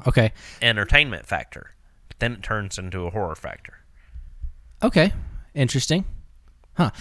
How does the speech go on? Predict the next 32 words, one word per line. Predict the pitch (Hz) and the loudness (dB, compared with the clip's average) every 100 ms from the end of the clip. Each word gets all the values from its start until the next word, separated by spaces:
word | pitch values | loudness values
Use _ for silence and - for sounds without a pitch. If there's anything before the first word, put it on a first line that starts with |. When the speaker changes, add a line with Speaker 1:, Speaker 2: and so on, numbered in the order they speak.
| - - | -2 6
Speaker 1:
I | 202 | 8
never | 247 226 | 8 6
saw | - 185 196 196 180 147 151 - - - - - - | 6 6 8 8 6 4 0 -4 -6 -20 -20 -6 2
in | 156 151 | 4 6
my | 139 131 135 | 4 4 4
investigation | 123 143 135 - 120 117 123 107 - - - - - _ - - _ - - - | 6 4 4 4 4 6 4 2 -2 -16 -20 -20 -20 _ -20 -20 _ -20 -20 2
research | 143 147 147 160 - - - | 8 10 10 6 2 2 8
that | 151 151 | 8 10
he | 170 | 12
was | 165 165 139 | 12 12 12
a, | 156 156 | 12 12
uh, | 147 139 127 - - - | 12 10 4 -4 -8 -4
Speaker 2:
<laughs> | 185 151 - | -4 -6 2
Speaker 1:
I, | 165 - | 2 6
I | 185 | 8
never | 196 | 8
saw | - 175 | 8 8
him | 165 | 10
be | 147 | 8
a | 143 | 6
man, | 127 120 110 | 6 2 2
so | 139 | 4
he's | 151 165 | 4 4
just | 185 | 4
a | 147 | 2
wolf | 113 214 - | 8 8 8
man | 143 120 113 | 2 2 4
more | 123 | 2
than | 127 | 4
he's | 127 113 | 2 2
a | |
werewolf. | 107 170 135 92 76 - - | 6 8 8 2 -6 -10 -14